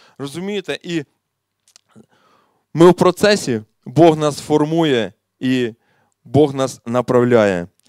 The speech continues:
І що ж робити, щоб не сваритися? І перше, не шукай винного.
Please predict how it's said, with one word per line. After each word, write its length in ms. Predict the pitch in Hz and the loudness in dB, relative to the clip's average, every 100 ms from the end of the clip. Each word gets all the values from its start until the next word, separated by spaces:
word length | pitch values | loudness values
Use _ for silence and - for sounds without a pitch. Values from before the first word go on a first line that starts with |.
| _ _ - | _ _ -6
І 80 | |
що 200 | 151 226 | -2 0
ж 100 | 202 | 0
робити, 320 | 190 180 185 170 | 2 2 0 -2
щоб 220 | 160 151 | -4 -4
не 120 | 143 | -6
сваритися? 640 | - 135 123 104 110 90 78 _ _ _ _ _ _ _ _ _ _ _ _ _ _ _ _ _ _ _ _ _ _ _ _ _ _ _ _ _ _ _ _ _ | -4 -2 -2 -2 -8 -10 -12 _ _ _ _ _ _ _ _ _ _ _ _ _ _ _ _ _ _ _ _ _ _ _ _ _ _ _ _ _ _ _ _ _
І 80 | 143 | -10
перше, 560 | - 190 190 175 147 135 - _ _ _ _ _ _ _ _ _ _ _ _ _ | -2 0 0 -4 -6 -8 -16 _ _ _ _ _ _ _ _ _ _ _ _ _
не 120 | 131 143 | -4 -2
шукай 340 | 180 208 202 | 0 4 4
винного. 600 | 156 151 120 101 98 85 | 6 4 2 -2 -6 -10